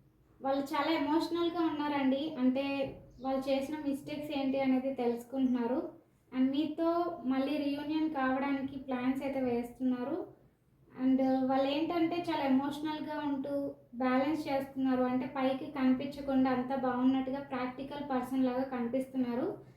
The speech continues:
కానీ లోపల మాత్రం చాలా ఎమోషనల్‌గా ఉన్నారు. And వీళ్ళు స్పై ఎనర్జీ కూడా కనిపిస్తుందండి. అంటే, మీరు ఏం చేస్తున్నారు, ఎలా ఉన్నారు, ఏంటి అనేది తెలుసుకోవడం అయితే జరుగుతుంది. And మీతో కలిసి హ్యాపీ లైఫ్ అనేది వాళ్ళు ఎక్స్‌పెక్ట్ చేస్తున్నారు.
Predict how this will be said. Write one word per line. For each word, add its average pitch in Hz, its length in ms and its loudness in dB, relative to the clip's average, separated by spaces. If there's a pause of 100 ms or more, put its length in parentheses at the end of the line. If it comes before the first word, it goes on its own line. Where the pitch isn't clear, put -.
(180)
కానీ 294 220 2
లోపల 311 400 2
మాత్రం 311 300 0
చాలా 269 360 2
ఎమోషనల్‌గా 277 720 0
ఉన్నారు. 262 600 4 (500)
And 269 160 0
వీళ్ళు 302 240 0
స్పై 311 360 0
ఎనర్జీ 320 280 2
కూడా 330 160 0
కనిపిస్తుందండి. 277 1120 -2
అంటే, 262 180 2
మీరు 269 200 0
ఏం 262 200 4
చేస్తున్నారు, 254 1000 2
ఎలా 254 220 2
ఉన్నారు, 254 520 4
ఏంటి 262 360 2
అనేది 254 340 2
తెలుసుకోవడం 254 540 0
అయితే 254 200 0
జరుగుతుంది. 247 800 0 (420)
And 269 220 0
మీతో 330 240 0
కలిసి 294 400 -2
హ్యాపీ 269 480 -4
లైఫ్ 269 400 0 (720)
అనేది 269 300 4
వాళ్ళు 277 300 2
ఎక్స్‌పెక్ట్ 294 580 -2
చేస్తున్నారు. 262 760 0